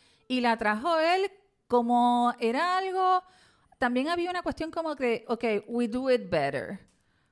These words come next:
We can do it better. Había también una cosa muy sobradora contra los maestros de ella, pero además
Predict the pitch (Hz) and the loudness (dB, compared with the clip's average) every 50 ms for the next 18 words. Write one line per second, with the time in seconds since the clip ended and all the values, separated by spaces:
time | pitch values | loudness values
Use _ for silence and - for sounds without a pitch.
0 | _ - 220 226 220 294 277 262 240 247 233 240 240 226 208 202 196 170 175 180 | _ -4 -4 -2 0 0 -2 -2 -2 -4 -2 0 0 -2 -2 -2 0 2 2 2
1 | 175 175 175 180 175 180 185 214 226 233 254 254 285 277 277 277 269 262 269 262 | 2 0 0 0 0 0 0 0 0 -2 -2 -2 -2 -2 0 0 -2 -2 -2 -4
2 | - 285 269 262 277 269 - 320 285 277 269 262 247 247 247 247 254 254 254 233 | -4 -4 -4 -4 -6 -4 -2 -2 0 2 2 2 2 2 4 2 2 0 0 -4
3 | 220 233 214 208 214 208 220 214 214 220 240 - - 294 269 262 269 285 269 247 | -2 -2 -2 -2 -2 -2 -2 -4 -2 -2 -4 -4 -2 -2 -2 0 2 2 4 4
4 | 226 226 254 262 - - 247 226 220 220 202 196 190 180 180 196 247 | 4 2 0 0 0 -2 0 2 4 2 2 2 0 -2 0 0 0